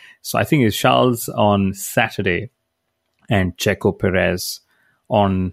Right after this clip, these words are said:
the Sunday, right? And what's Max Verstappen gonna do? I think Max on Friday is gonna be very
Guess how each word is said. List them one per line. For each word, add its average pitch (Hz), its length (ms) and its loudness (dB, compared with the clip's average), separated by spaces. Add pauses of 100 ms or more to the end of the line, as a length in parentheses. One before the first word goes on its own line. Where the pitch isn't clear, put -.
(160)
the 110 160 -6
Sunday, 90 840 -2
right? 104 400 -2
And 98 320 0 (400)
what's 143 240 0
Max 147 240 0
Verstappen 151 500 2
gonna 156 220 4
do? 180 300 4 (120)
I 131 60 -4
think 202 320 0
Max 131 720 0
on 110 160 2
Friday 143 400 2
is 104 140 2
gonna 113 200 2
be 110 140 4
very 110 600 2